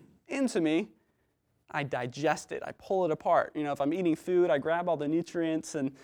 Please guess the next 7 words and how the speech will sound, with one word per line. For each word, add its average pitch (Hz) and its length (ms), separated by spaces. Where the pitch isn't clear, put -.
my 127 140
body 156 380
assimilates 170 720
it 156 200
into 185 640
the 135 120
muscles, 185 680